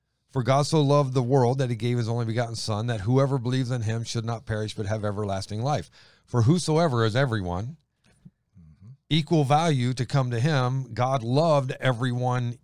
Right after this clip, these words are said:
Speaker 1: equally by giving them the equal opportunity to come to Christ."
Speaker 2: And to have equal eternal life.
Speaker 1: "For God did not send his wor-, Son into the world," verse seventeen, "to condemn the world, but that the world through him might be saved." So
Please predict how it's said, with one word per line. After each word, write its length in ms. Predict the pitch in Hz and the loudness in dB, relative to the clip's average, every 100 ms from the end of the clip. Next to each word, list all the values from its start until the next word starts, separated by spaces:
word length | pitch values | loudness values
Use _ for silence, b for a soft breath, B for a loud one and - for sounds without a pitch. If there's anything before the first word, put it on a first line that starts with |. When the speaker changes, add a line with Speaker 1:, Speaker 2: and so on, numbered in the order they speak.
| - | -8
Speaker 1:
equally 560 | 165 147 123 123 123 | -8 -6 -4 -2 -2
by 240 | 117 117 117 | -4 -6 -6
giving 420 | 101 123 123 113 | -8 -6 -6 -4
them 280 | 120 120 117 | -4 -4 -4
the 120 | 113 - | -8 -8
equal 400 | 139 - 131 127 | -8 -6 -4 -2
opportunity 880 | 123 - 110 - 156 131 123 120 120 - | -2 -4 -8 -4 -2 0 0 -2 -4 -8
to 100 | 131 | -10
come 260 | 123 131 135 | -2 -2 0
to 60 | 131 | -2
Christ." 560 | 208 214 104 - - _ _ _ _ _ _ | 0 -2 -2 -8 -16 _ _ _ _ _ _
Speaker 2:
And 80 | 110 | -4
to 60 | 98 | -2
have 120 | 95 | -2
equal 360 | 120 101 104 95 | -4 0 0 0
eternal 340 | - 101 92 | 0 0 2
life. 460 | 95 92 80 - - | 2 0 -4 -14 -20
Speaker 1:
"For 200 | - 151 | -4 0
God 280 | 131 170 151 | 2 2 2
did 120 | 160 | 0
not 180 | 160 139 | 0 -2
send 280 | - 170 156 | -2 0 0
his 120 | 147 | 0
wor-, 320 | 131 151 135 | 0 -2 -4
Son 280 | - - 147 | -6 -2 0
into 160 | 139 135 | 2 0
the 80 | 123 | 0
world," 320 | 151 151 127 | 2 2 2
verse 220 | 120 117 | 0 -2
seventeen, 760 | - 123 123 113 135 117 113 123 | -2 -2 -2 -6 -6 -4 -6 -4
"to 80 | 127 | -4
condemn 520 | 127 117 104 160 226 | -2 -4 0 0 2
the 80 | 165 107 | 0 0
world, 280 | 104 104 113 | 0 -2 -2
but 140 | 120 | -4
that 160 | 120 120 | -4 -4
the 80 | 123 | -2
world 300 | 123 127 113 | 0 -2 -2
through 220 | 135 117 | -4 -2
him 180 | 123 107 | -2 -2
might 240 | 101 95 | -6 -6
be 100 | 95 | -10
saved." 460 | - 139 113 82 B B B B | -6 -4 -4 -6 B B B B
So 400 | 156 151 143 | 4 4 4